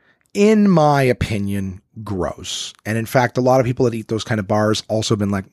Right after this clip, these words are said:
"Mm, they're kinda gross." Um, there's, like, one or two flavors of that other company that I, that I like, but overall, I would never pay for them. I would never eat them. They're just, and if, like, the, the weather gets the s-, like, the weather,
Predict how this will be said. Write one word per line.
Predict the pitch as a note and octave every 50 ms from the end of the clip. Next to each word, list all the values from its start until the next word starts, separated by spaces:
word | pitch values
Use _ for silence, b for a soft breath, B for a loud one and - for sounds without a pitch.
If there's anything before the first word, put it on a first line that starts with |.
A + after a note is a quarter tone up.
| _ _ -
"Mm, | G#3+ G#3 G#3 G3+
they're | F3 D3
kinda | - - - A2+ G#2+ G#2 G2+
gross." | F2+ - E2 C#2 A1 - - - - - - B B B B B B B B B B B B B B
Um, | G#2 G#2+ G#2 G#2 G#2
there's, | A2+ B2+ B2 A#2+
like, | B2
one | G#2+ A2+ B2+ C3+ C3+
or | C3
two | B2 - C3 A#2
flavors | - A#2 A#2 A2+ G#2 A2 G2 F#2+
of | G#2
that | G#2+ G2
other | F#2+ G2 G2
company | - A2 F#2 - G2 G2
that | F#2 F2+ E2+
I, | E2+ E2+ E2 D#2+
that | - F#2+ F2+
I | F2 E2
like, | E2 F2 F#2 B2+ F3+ - - - - - G2+ -
but | - A2 G2+ G2 - -
overall, | A2+ A#2 B2 A#2 A2+ A2 G2+ G2+ A2+ B2+
I | A#2+ A2
would | F2+ E2 D2
never | E2 F2 F#2 F2 F2 G2 G2+
pay | - - - F#2+ G2
for | - - B2+
them. | A#2+ C3 C#3+ C#3
I | - -
would | F#2 E2+ E2+ D2+
never | F2 F2 F2 F#2 F#2+ -
eat | - G2 G2 -
them. | - G#2+ G#2 G#2 G2+ G2+ B B B B B B B B
They're | G#2 F2+ F2+
just, | E2+ - - A#2 A2+ G#2+ - - - -
and | C3+ C3 C3
if, | - -
like, | C#3+ C3+ - _ -
the, | C#3 C3
the | A2+ - C#3
weather | C3+ C#3 C3+ C#3 C3+
gets | A#2+ A2+ -
the | A2+
s-, | - - - -
like, | C3 B2 A#2 G2+
the | A2+ G#2
weather, | E2 F#2 F2+ - F2+ F2+